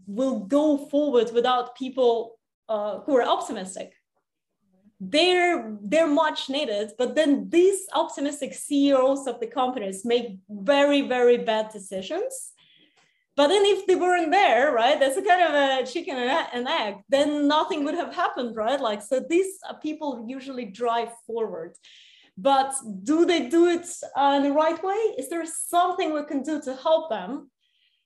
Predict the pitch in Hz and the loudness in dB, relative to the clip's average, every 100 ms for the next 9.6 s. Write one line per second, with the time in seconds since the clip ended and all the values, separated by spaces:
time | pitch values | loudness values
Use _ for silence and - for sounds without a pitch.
0 | _ _ 247 240 240 277 330 392 392 320 | _ _ 0 0 2 2 4 4 0 0
1 | 294 320 320 285 277 277 - 233 240 - | -2 -2 -2 -2 -2 -4 -8 -4 -2 0
2 | 294 285 277 269 269 269 226 240 - 247 | -2 2 2 2 0 -2 -4 -6 -8 -10
3 | 269 - 220 220 220 226 226 233 254 254 | -8 -4 -2 -2 -2 -4 -4 -6 -8 -6
4 | 233 247 240 269 220 208 196 196 196 _ | -6 -2 -4 -4 -4 -2 -2 -2 -8 _
5 | _ _ _ - 277 311 330 466 466 453 | _ _ _ 0 4 6 6 4 4 4
6 | 381 320 269 294 311 302 294 269 269 339 | 2 2 2 4 4 4 4 2 2 2
7 | 392 330 311 233 233 247 269 302 320 285 | 0 0 -2 -2 -2 -4 -4 -6 -8 -8
8 | 311 311 196 - _ - - - 349 233 | -4 -4 -4 -10 _ -8 -8 -4 -4 -2
9 | 277 277 294 285 269 | 0 2 2 0 -2